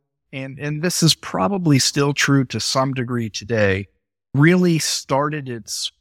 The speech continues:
role in prototyping and test hardware. And specifically, there were quite a few applications in the aerospace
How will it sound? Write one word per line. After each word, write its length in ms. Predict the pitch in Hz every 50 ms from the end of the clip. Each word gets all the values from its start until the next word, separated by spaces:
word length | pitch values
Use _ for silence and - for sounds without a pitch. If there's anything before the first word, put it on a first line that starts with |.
| _
role 640 | 127 117 120 123 127 127 127 127 127 123 123 120 117 _
in 640 | 143 120 120 120 117 117 110 113 113 110 110 113 - _ _ _
prototyping 1000 | - - 139 139 139 123 - - 135 139 131 - 135 131 131 127 127 120 123 139 _
and 580 | - 120 117 113 113 110 110 113 110 107 104 -
test 340 | - - 139 135 - -
hardware. 640 | - - 123 123 123 123 123 120 120 120 120 120 120 - - _ _ _ _ _
And 160 | - 123 120 -
specifically, 1120 | - - - 143 127 - - - 214 208 - 202 185 - 147 131 123 123 123 127 123 135 - _
there 180 | 139 135 135
were 260 | 139 131 135 123 120
quite 300 | 107 - - - 147 147
a 60 | 143 135
few 280 | - - 139 135 127
applications 760 | 120 117 107 - 107 - - 117 113 - - 123 120 117 -
in 100 | 113 110
the 140 | 113 110 107
aerospace 720 | 107 117 131 156 135 - - 139 139 139 - - - -